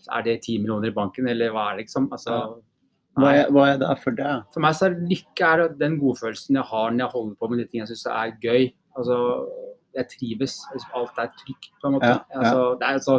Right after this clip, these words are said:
Speaker 1: det er ikke trygt å løpe en maraton, det er ikke det, men liksom, men det er på en måte, jeg har det bra, og jeg gjør ting jeg synes er, eh, som gir meg noe, da.
Speaker 2: Mm.
Speaker 1: Eh, som ikke koster meg noe mer enn det jeg selv legger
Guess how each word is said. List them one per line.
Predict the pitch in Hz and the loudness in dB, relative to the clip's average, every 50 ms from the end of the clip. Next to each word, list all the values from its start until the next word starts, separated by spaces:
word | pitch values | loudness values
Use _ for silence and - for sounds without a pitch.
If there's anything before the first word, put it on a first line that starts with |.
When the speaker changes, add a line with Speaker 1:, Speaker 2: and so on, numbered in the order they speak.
| 131 - | 2 0
Speaker 1:
det | _ _ _ - 127 127 | _ _ _ -2 0 0
er | 120 | 0
ikke | - 120 - - | 0 -4 -8 -6
trygt | - 131 120 120 - - - 143 | -4 -4 -4 -4 -6 -6 -2 2
å | 135 | 4
løpe | 127 120 110 - 127 | 4 4 4 4 2
en | 123 | 2
maraton, | 120 107 107 - 143 143 | 2 2 0 0 -2 0
det | 135 | 0
er | 123 - | -2 0
ikke | 127 123 131 | 2 4 6
det, | 135 | 8
men | 135 135 135 131 | 8 8 8 6
liksom, | 127 - - 135 127 127 | 4 4 4 4 6 8
men | 131 131 131 123 | 8 8 6 4
det | - _ _ _ _ _ _ _ _ _ _ _ _ _ _ _ _ _ _ _ - 139 | 2 _ _ _ _ _ _ _ _ _ _ _ _ _ _ _ _ _ _ _ -6 -4
er | 135 131 | -4 -4
på | - - | -4 -2
en | 147 135 | 0 0
måte, | 120 123 - 139 131 | 0 0 0 -2 0
jeg | 135 120 | 0 0
har | 123 123 123 | -2 -2 -2
det | 127 120 | -2 -2
bra, | 117 117 120 131 | 0 0 2 2
og | 131 131 | 2 0
jeg | 131 131 127 | 0 0 0
gjør | 127 127 127 | 0 0 -2
ting | - 117 117 120 | -4 -6 -6 -6
jeg | 123 127 | -6 -6
synes | - - 120 - - | -8 -12 -12 -8 -6
er, | 117 110 110 110 117 120 - 120 123 123 | -4 -2 -2 -2 -4 -6 -10 -8 -8 -8
eh, | 117 117 117 117 113 117 123 123 123 - | -8 -8 -10 -12 -14 -16 -20 -20 -20 -20
som | - - 127 123 | -14 -8 -6 -4
gir | 117 113 110 | -4 -4 -4
meg | 117 135 135 | -6 -4 -4
noe, | 151 151 | -6 -6
da. | 135 123 - _ - | -8 -10 -10 _ -2
Speaker 2:
Mm. | 127 120 107 98 95 104 _ _ | 0 2 2 0 -2 -8 _ _
Speaker 1:
Eh, | - - - - _ | -20 -20 -20 -20 _
som | - - 135 | 0 2 2
ikke | 123 - - - | 2 2 -4 -20
koster | - - - - - - - _ - 110 | -20 -16 -14 -12 -12 -12 -14 _ -8 -6
meg | 104 107 107 | -4 -4 -2
noe | 120 123 | -2 -2
mer | 117 110 107 107 104 | -2 -2 0 -2 -2
enn | 113 113 | -2 -4
det | 110 107 104 | -6 -6 -8
jeg | 101 | -8
selv | - - - 107 104 110 107 | -10 -8 -6 -6 -6 -4 -4
legger | 110 110 107 113 117 - | -4 -6 -6 -6 -10 -10